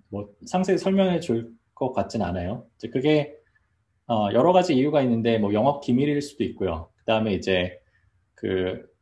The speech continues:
인공지능의 메커니즘을 정확하게 얘기를 했을 때 그 인공지능을 사용하는 사람들이 그거를 악용할 수 있거든요. 예를 들어 이제 에이아이 면접 같은 경우에 그 "내가 이렇게 하면 떨어진다." 이런, 이런 종류의 사례가 계속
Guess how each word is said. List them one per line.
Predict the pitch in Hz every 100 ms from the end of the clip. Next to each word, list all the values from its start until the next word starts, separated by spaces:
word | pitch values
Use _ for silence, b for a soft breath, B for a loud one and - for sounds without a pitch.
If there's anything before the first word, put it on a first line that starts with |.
| _ -
인공지능의 | 147 175 160 165 160 143
메커니즘을 | 101 - 160 160 151 143 139 127 110 104
정확하게 | - 113 131 - 143 117
얘기를 | 101 123
했을 | 143 139 127
때 | 117 110 87 87 _ _ _ _ _
그 | 123
인공지능을 | 135 165 160 156 151 151
사용하는 | 202 196 190 175
사람들이 | 156 143 123 123
그거를 | - 120 120 110 98
악용할 | 101 139 147 139 131 - _ _ _ _ - 147
수 | -
있거든요. | 95 95 85 90 -
예를 | 101 110
들어 | 107
이제 | 95 -
에이아이 | 104 120 120
면접 | 98 113 117
같은 | 117 107
경우에 | 104 101 120 170 b b b b _ _ _
그 | - -
"내가 | 104 123 113
이렇게 | - 131 -
하면 | 139 127 123
떨어진다." | 139 135 113 107
이런, | 98 120 123
이런 | 107 123
종류의 | 123 117 117 104 95
사례가 | - 139 127
계속 | 120 - 110 107